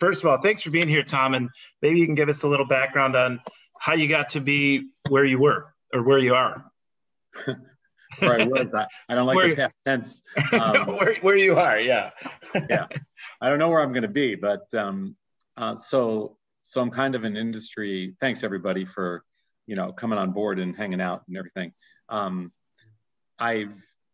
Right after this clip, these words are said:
Speaker 2: I've been around this business now for going on four decades, forty years. So it's a, it's a long time in the, in the financial world, and,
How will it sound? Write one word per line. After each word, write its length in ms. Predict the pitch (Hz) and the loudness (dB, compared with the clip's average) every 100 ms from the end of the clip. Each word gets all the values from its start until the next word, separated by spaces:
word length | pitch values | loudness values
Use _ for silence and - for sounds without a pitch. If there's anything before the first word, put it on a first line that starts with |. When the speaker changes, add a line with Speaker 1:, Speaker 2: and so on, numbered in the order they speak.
| _ _ _ _ _ | _ _ _ _ _
Speaker 2:
I've 200 | - 107 | -10 -6
been 160 | 113 135 | -2 -2
around 400 | 113 107 113 107 | 0 0 -2 -2
this 160 | 98 - | -6 -8
business 400 | 110 98 104 - | -12 -10 -8 -6
now 160 | 92 | -6
for 120 | 92 | -6
going 220 | 95 101 98 | -6 -4 -4
on 140 | 87 | -6
four 220 | - 107 | -6 -6
decades, 480 | 95 92 113 101 - _ | -6 -6 -8 -8 -14 _
forty 220 | 123 101 | -4 -4
years. 360 | 90 95 110 - _ _ _ _ | -2 -4 -6 -12 _ _ _ _
So 220 | - 110 | -6 -4
it's 140 | 98 | -2
a, 160 | 104 95 - | -4 -4 -8
it's 80 | 110 | -8
a 60 | |
long 260 | 107 107 110 | -2 -2 -2
time 300 | 113 107 95 | -4 -4 -4
in 120 | 90 | -6
the, 200 | 90 90 - | -10 -14 -14
in 120 | 110 | -10
the 300 | 98 92 87 92 _ _ | -8 -6 -8 -14 _ _
financial 480 | 117 110 104 110 | -6 -4 -4 -6
world, 420 | 92 92 87 85 92 | -6 -4 -6 -6 -10
and, 180 | 87 | -12